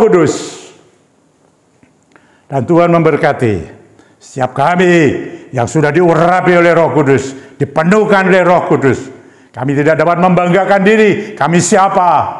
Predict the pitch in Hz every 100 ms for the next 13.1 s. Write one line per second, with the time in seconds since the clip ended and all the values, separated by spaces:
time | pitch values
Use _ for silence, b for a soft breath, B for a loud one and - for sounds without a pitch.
0 | - - - _ _ _ _ 160 175 175
1 | 175 190 185 226 220 170 143 156 160 -
2 | - - - - 156 160 139 135 - 170
3 | 165 151 147 131 - - - 156 165 165
4 | 175 - 160 160 160 165 165 160 139 -
5 | - - - _ _ 123 131 156 123 147
6 | - 151 143 127 90 - - 135 147 123
7 | 139 165 220 240 233 233 208 214 175 180
8 | 180 175 135 214 254 247 220 175 196 156
9 | 175 156 143 - - - 135 170 160 208
10 | 202 233 226 220 220 214 208 202 190 190
11 | 151 - - 156 165 185 175 165 175 175
12 | 165 185 185 190 175 185 160 151 139 131
13 | 110